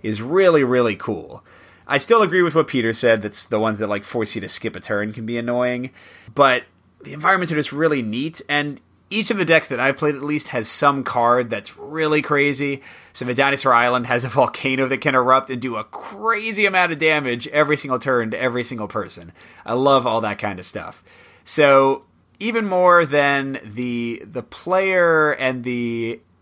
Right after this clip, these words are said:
enemy variety, which is great, I love that I can change up the entire thing and also give it that comic book feel because, you know, you'll have Batman fighting, uh, the Riddler, but it's not always in Gotham. They'll change up where they're fighting.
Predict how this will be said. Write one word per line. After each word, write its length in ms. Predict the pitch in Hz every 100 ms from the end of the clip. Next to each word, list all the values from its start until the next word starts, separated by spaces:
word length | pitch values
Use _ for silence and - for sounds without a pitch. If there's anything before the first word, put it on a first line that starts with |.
| -
enemy 380 | 208 226 185 139
variety, 640 | 120 110 107 104 104 110
which 260 | 113 131 127
is 140 | 101
great, 540 | - 165 139 101 - - - - _
I 100 | 123
love 400 | 135 139 147 143
that 100 | 139
I 100 | 135
can 180 | 135 123
change 320 | - 135 127
up 120 | 127
the 120 | 127 110
entire 360 | 104 117 110
thing 240 | 107 120 135
and 80 |
also 220 | 175 165 135
give 140 | 131
it 80 | 117
that 160 | 113
comic 340 | - 127 113 110
book 180 | 110 -
feel 420 | - 175 117 104
because, 380 | 113 113 104 104
you 100 | 107
know, 120 | 90
you'll 180 | 95 98
have 300 | 104 98 - - - - -
Batman 360 | 123 120 113
fighting, 520 | 110 123 117 113 110
uh, 320 | 104 104 101 101
the 80 |
Riddler, 480 | 147 220 139 113 107
but 100 | 107
it's 100 | 107
not 140 | 127 110
always 220 | 107 104
in 100 | 101
Gotham. 460 | 117 110 - 101
They'll 180 | 101 95
change 380 | 95 - 107 104
up 160 | 107 95
where 140 | 101
they're 120 | 95
fighting. 520 | 90 127 104 92 92